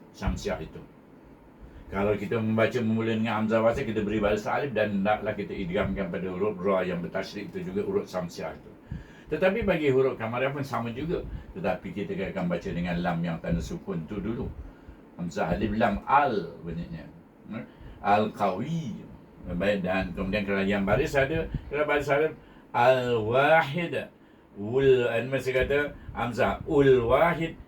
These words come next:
il-Wahid, macam tu. Eh, lebih tu maknanya ber-, berdasarkan kepada huruf sebelum surah alif, lam, kamariah. Okey,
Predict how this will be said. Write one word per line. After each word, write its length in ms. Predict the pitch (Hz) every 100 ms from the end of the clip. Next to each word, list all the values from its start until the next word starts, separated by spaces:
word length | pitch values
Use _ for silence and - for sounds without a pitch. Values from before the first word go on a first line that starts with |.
| - -
il-Wahid, 880 | 135 127 113 135 135 139 170 - 92
macam 320 | 95 104 92
tu. 160 | 85 82 - 117
Eh, 160 | 139 113
lebih 280 | 92 95
tu 40 | 95
maknanya 480 | 87 92 107 120 101
ber-, 160 | - - - - - 95
berdasarkan 880 | 110 104 104 101 120 117 131 104 101
kepada 240 | 101 101
huruf 400 | 92 98 104 98
sebelum 560 | - 101 92 95 107 - -
surah 480 | - - 90 95 123 - - 87
alif, 240 | 92 - 85
lam, 240 | 92 95
kamariah. 640 | 87 80 80 78 76 - - - - - -
Okey, 180 | 131